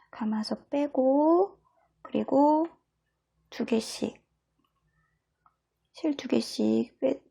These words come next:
빼주는 거, 한길긴뜨기 하듯이 실 두 개 빼고, 또 실 두 개 빼고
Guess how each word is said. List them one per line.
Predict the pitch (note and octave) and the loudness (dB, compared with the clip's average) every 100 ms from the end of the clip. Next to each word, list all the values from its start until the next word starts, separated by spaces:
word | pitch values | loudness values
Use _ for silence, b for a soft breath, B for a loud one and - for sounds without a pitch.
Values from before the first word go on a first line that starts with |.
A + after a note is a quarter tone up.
| - | -20
빼주는 | - - - - - | -20 -20 -14 -8 -4
거, | G3+ A#3 C#4+ - | -2 -2 -4 -8
한길긴뜨기 | - C4+ B3+ A3 - - | -2 0 0 -2 -4 -4
하듯이 | A#3 - - G#3+ A#3+ - _ _ _ _ _ _ _ _ _ | -6 -6 -8 -2 -2 -4 _ _ _ _ _ _ _ _ _
실 | C#4+ | -10
두 | C#4 | -6
개 | B3 - | -8 -4
빼고, | C4 C4 D4 D#4 E4+ F#4 _ _ _ _ _ - | -2 -2 0 0 0 -2 _ _ _ _ _ -8
또 | D4+ D#4+ F4+ - - | -4 -2 -4 -8 -10
실 | - D#4 E4 F4 _ - | -2 0 0 -4 _ -14
두 | - | -8
개 | C4+ C#4+ D4 - _ _ _ _ _ _ _ _ _ _ _ _ _ _ _ _ _ _ | -2 0 -2 -6 _ _ _ _ _ _ _ _ _ _ _ _ _ _ _ _ _ _
빼고 | C4+ C4 A3 | -2 0 -4